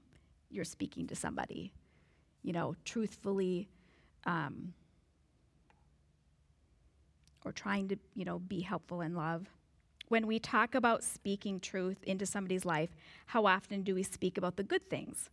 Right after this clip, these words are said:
that are going on in their life? That's what, I mean, so my brain went from how often is my truth a blessing to somebody,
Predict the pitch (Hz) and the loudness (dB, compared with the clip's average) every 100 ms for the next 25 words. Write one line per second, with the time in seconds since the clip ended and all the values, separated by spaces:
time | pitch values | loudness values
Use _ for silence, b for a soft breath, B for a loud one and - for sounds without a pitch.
0 | b b b - 190 190 170 160 156 156 | b b b 0 0 2 2 2 0 -2
1 | 165 170 151 - - - b b b b | -2 0 0 -2 -8 -18 b b b b
2 | - 214 220 220 - 196 196 190 - - | 2 2 4 0 2 2 2 0 -4 -4
3 | - 196 180 196 220 240 220 180 147 - | 0 6 6 6 2 2 0 0 -2 0
4 | 175 170 175 - - 226 208 220 247 233 | 2 2 0 -6 2 6 8 6 2 -2
5 | - - - 208 196 190 208 190 208 180 | -6 -10 2 4 4 2 0 2 -2 -2
6 | 170 190 233 156 156 254 254 - 214 - | 2 4 4 0 2 0 -2 -6 -6 -2
7 | 165 151 139 196 285 | 0 0 0 0 -2